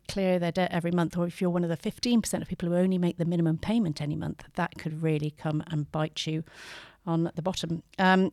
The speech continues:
and that, obviously, it's not just credit cards, is it? It's everything else. Store cards, which are about thirty-five percent, un-, um, unauthorised overdrafts, about thirty-five percent, and personal loans are more expensive than they have been for the last six years. So all of these things combined. So really,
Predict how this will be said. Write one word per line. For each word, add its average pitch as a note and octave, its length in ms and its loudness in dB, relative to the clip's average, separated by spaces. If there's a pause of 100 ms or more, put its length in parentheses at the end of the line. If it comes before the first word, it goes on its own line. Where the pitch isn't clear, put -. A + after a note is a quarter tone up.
(120)
and G3 240 6
that, - 180 6
obviously, G3+ 240 2
it's F3 80 0
not A3 140 4
just - 140 -4
credit F#3+ 200 2
cards, F3 200 2
is F3+ 80 -2
it? F3+ 120 0
It's E3+ 120 -4
everything F3 280 0
else. E3+ 160 0
Store G#3 280 4
cards, F3+ 440 0
which - 180 -4
are F3 40 -4
about E3 180 -6
thirty-five F3 460 -4
percent, - 360 -8 (160)
un-, F3 320 -2
um, F3+ 260 -4
unauthorised F3+ 500 2
overdrafts, G#3 480 2
about - 180 -8
thirty-five - 420 -10
percent, E3 300 -6 (480)
and G3+ 300 4 (180)
personal A#3 380 4
loans B3 340 8
are F3+ 40 2
more E3+ 120 2
expensive - 380 -6
than D#3+ 40 -2
they D#3+ 140 0
have D3 200 -4
been E3 180 -2
for - 100 -12
the E3 100 -4
last D#3+ 260 -4
six - 360 -4
years. D#3+ 260 -2
So - 260 -2
all A#3 220 6
of G#3+ 60 0
these F#3 220 0
things F3+ 240 -2
combined. F3 580 -2 (320)
So B3 160 8
really, B3+ 320 6